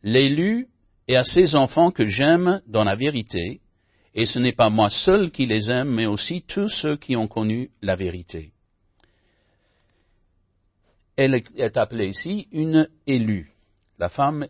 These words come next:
élue. Et au verset treize, nous trouvons l'expression « votre sœur élue », parlant d'une autre congrégation sans doute, euh, voisine. Euh,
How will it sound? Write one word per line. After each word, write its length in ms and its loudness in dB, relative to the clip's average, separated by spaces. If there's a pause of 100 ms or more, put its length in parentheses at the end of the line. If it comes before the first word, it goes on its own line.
élue. 440 -4 (640)
Et 380 -2
au 100 0
verset 800 0 (100)
treize, 480 0
nous 120 -4
trouvons 320 -6
l'expression « 760 -6
votre 400 -2
sœur 640 -4
élue », 480 -12
parlant 340 -2
d'une 180 -10
autre 340 -6
congrégation 880 -6
sans 220 -10
doute, 480 -12
euh, 100 -10
voisine. 640 -6 (640)
Euh, 380 -10